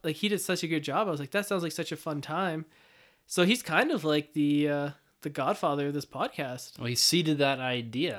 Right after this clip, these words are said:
Speaker 2: And that's,
Speaker 1: Yeah.
Speaker 2: it's not an idea that's unfamiliar within this Commonwealth. I was listening to Mark over at T S W, and he had the exact same thoughts, is that Kevin Smith was the one that seeded the idea,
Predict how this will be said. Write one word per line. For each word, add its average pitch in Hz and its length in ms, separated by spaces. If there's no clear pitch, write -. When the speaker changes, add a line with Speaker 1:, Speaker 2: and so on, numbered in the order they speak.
Speaker 2:
And 147 260
that's, 180 180
Speaker 1:
Yeah. 175 80
Speaker 2:
it's 147 120
not 214 80
an 202 80
idea 135 400
that's 113 220
unfamiliar 127 720
within 113 280
this 107 160
Commonwealth. 131 500
I 120 40
was 123 100
listening 151 280
to 120 60
Mark 113 400
over 117 160
at 104 120
T 127 120
S 113 120
W, 143 360
and 113 120
he 120 120
had 151 160
the 123 100
exact 107 520
same 113 380
thoughts, 143 420
is 110 160
that 127 200
Kevin 190 200
Smith 175 260
was 127 160
the 131 60
one 135 140
that 127 100
seeded 160 280
the 131 120
idea, 120 640